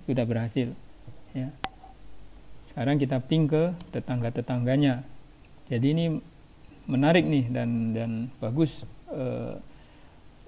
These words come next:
belajar kita hari ini, yaitu menghubungkan jaringan wireless ke jaringan lan yang pakai kabel ya. Ini lan sebenarnya, satu kabel, satu wireless ya.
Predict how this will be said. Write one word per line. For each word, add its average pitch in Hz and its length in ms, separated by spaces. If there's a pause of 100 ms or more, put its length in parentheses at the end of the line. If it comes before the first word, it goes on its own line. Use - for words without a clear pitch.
(260)
belajar 127 320
kita 123 320
hari 117 240
ini, 170 320 (640)
yaitu 120 320
menghubungkan 139 880
jaringan 117 400
wireless 123 400
ke 123 160
jaringan 120 560
lan 123 400
yang 117 160
pakai 110 320
kabel 113 400 (160)
ya. 117 240 (320)
Ini 165 160
lan 165 240
sebenarnya, 113 480
satu 127 560 (160)
kabel, 151 400
satu 120 320
wireless 107 400 (160)
ya. - 160